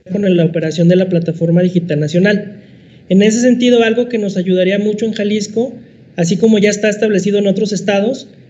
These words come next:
es la, e-, el que hubiera una plataforma digital estatal que nos permitiera integrar, eh, y consolidar esos esfuerzos, porque el hecho de que se estén generando diferentes sistemas,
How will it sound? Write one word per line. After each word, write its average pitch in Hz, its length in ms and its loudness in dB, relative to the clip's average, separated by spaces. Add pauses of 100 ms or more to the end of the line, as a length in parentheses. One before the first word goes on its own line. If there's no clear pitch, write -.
(180)
es 226 520 0
la, 175 420 2 (1120)
e-, 190 160 0
el 196 140 0
que 208 100 -2
hubiera 220 200 4
una 247 180 2
plataforma 202 560 -2
digital 190 420 -4
estatal 202 640 -4
que 180 100 -2
nos 175 140 0
permitiera 175 560 0
integrar, 190 920 -2
eh, 170 320 2
y 175 60 -4
consolidar 175 520 2
esos 202 220 -4
esfuerzos, 208 640 -4 (420)
porque 190 480 0
el 196 140 2
hecho 208 220 2
de 233 120 2
que 202 120 -4
se 196 80 -4
estén 202 260 -4
generando 220 480 0
diferentes 196 640 0
sistemas, 226 800 -4